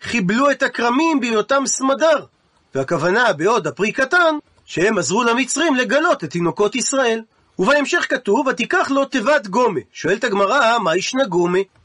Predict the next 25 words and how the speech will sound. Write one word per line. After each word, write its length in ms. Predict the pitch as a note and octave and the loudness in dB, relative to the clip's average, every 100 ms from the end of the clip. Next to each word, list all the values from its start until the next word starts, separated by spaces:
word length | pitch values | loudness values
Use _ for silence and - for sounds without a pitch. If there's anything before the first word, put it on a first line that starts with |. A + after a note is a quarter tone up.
| _ | _
מדוע 280 | B2 C3 B3+ | -4 2 2
השתמשה 440 | A3+ - F3 G#3 | 2 0 0 0
יוכבד 560 | A#3+ G3 G#3+ C4+ G#3+ A3 | 0 0 0 0 0 0
דווקא 300 | C#4+ - C4+ | -2 0 -2
בגומה, 460 | F3+ D#3 F#3 C#4+ G3 G3 - _ _ | 0 2 2 4 2 0 -8 _ _
שהוא 280 | - D#3 A#3+ | -4 0 2
יחסית 480 | A3+ G#3+ - A#3 A3 | 2 0 -2 -2 0
חלש 480 | A3 B3+ E4 A#3+ D3+ | 0 2 2 0 -2
ולא 200 | F3 G#3+ | 0 2
בעצים 460 | A3 B3+ A3+ F#3 F#3 | 2 0 0 -2 0
קשים 380 | B3 - F3+ | -2 0 0
יותר?" 340 | E3+ E3+ F3+ F#3 - _ _ - | 0 0 -2 -2 -8 _ _ -8
עונה 240 | B2+ G3 | 0 2
על 80 | G#3 | 2
כך, 340 | G3+ F#3 - | 2 0 -2
אמר 200 | C#3+ F#3 | -2 0
רבי 240 | E3+ A3 G3 | 0 2 2
אלעזר, 480 | E3+ A3+ D4 C#4 | 2 2 4 4
"מכאן 320 | A#3+ F3+ C#4+ C4+ | 0 -2 0 0
לצדיקים 540 | - G#3 A3 D4+ D4 | -2 -2 -2 -2 0
שממונם 600 | - A3+ A3 A3+ D4 D#4+ | 0 0 2 2 2 0
חבים 360 | - G#3+ D4+ E4 | -2 -2 0 0
עליהם 280 | C#4 A#3 A3+ | 2 0 0
יותר 280 | G#3+ C4 D4 | -2 0 0
מגופן. 520 | C#4+ D4 - A#3+ | 0 -2 0 -2